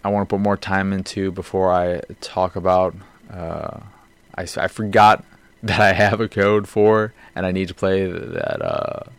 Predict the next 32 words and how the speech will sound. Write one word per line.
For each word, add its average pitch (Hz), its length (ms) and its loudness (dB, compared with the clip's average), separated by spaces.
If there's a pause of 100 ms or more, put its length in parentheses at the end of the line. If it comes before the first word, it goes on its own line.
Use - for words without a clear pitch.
(120)
game, 92 300 -6
that 87 160 -6
new 113 180 0
one 104 300 0
that 90 200 -2 (480)
is 101 160 -8
not 117 220 2 (480)
getting 113 480 0 (320)
a - 100 -2
lot 113 240 6
of 101 160 2
good 92 340 0
buzz 101 680 4 (120)
a-, 98 160 -8
and 95 440 -4 (160)
reviews 98 600 -2
and 95 120 -2
what 92 160 0
have 92 220 -2
you, 92 100 -4
but 90 120 -4
it's - 260 -14
the 95 340 -4
Generation 101 600 0
Zero 104 320 2
or - 20 4
whatever, 113 420 0 (500)
which - 440 0 (1160)
is, 101 640 2
I 101 80 -14
guess, 104 260 -4
an 87 160 -6